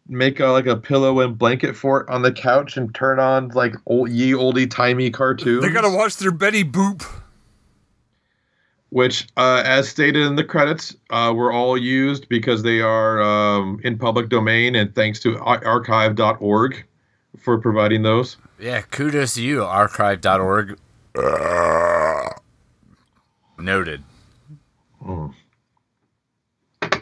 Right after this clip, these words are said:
Speaker 1: Um,
Speaker 2: I contributed to the podcast.
Speaker 1: And, like, and the kids, they don't just talk to each other. They whisper to each other all the time.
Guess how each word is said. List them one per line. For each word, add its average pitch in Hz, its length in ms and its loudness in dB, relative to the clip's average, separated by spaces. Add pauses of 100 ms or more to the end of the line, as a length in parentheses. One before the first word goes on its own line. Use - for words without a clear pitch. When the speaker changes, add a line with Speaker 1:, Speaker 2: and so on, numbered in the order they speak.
(800)
Speaker 1:
Um, 101 680 4 (440)
Speaker 2:
I 135 160 0
contributed 127 760 -2
to 113 80 -4
the 104 140 -8
podcast. 101 720 -4 (560)
Speaker 1:
And, 160 160 2
like, 208 300 -2
and 202 180 2
the 196 80 2
kids, 214 440 -2
they 131 140 0
don't 165 200 0
just - 240 -10
talk - 280 -6
to 127 100 -2
each 127 140 -2
other. 139 400 2 (300)
They - 240 -4 (120)
whisper - 600 0
to - 240 -4
each - 320 -6
other - 680 -2 (840)
all - 340 0
the - 260 -2
time. - 600 0